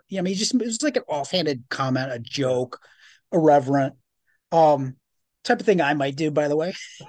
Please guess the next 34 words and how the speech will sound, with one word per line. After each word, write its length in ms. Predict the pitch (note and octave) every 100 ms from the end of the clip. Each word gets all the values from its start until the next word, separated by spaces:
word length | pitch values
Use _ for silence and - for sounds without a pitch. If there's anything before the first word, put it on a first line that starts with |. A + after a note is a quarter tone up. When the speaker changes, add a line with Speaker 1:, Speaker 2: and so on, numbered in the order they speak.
| -
Speaker 1:
<laughs> 0 |
Speaker 2:
<laughs> 600 | - - - - G#3 - - - - _ _ -
Speaker 1:
But 240 | A#3+ - E3 - _ -
Speaker 2:
Did 160 | E3
you 80 | A#3+
have 100 | B3+
Speaker 1:
but 380 | F3+ C#3 B3+ A3+
he 120 | E4+
knows 460 | E4 F#4+ A4 F4 -
Jonah. 400 | - C#4 C4+ E3+
He 180 | C3+ C4
knows 400 | A#3 B3 C#4 C4
Jonah, 360 | F#3+ C4 C4 A#3+
and 120 | G#3
he's, 180 | A3 F3 -
and 120 | A3+
he 100 | A#3
knows, 640 | A3 A#3 C4+ A#3+ F#3+ - A3+
like, 260 | G3 F#3+
that 240 | G#3+ C4+ A#3
relationship, 720 | A3+ A#3+ A#3+ A#3+ A3 G#3+ D#3+
that, 200 | G#3+ A#3 _ _ -
that, 240 | G#3 A#3 - _ _
that 300 | G#3+ A3 G#3+ _
is 180 | B3 G3+
okay 540 | G3+ F#3 - A3+ A#3
in 100 | G#3
that 140 | F#3 D#3+
relationship 580 | E3+ F#3 A3 - G#3+ F3+
'cause 120 | - F#3+
they 80 |
have 80 | G3
an 100 | G3+
understanding, 800 | G3+ F3+ - - D3+ F3 D3+ -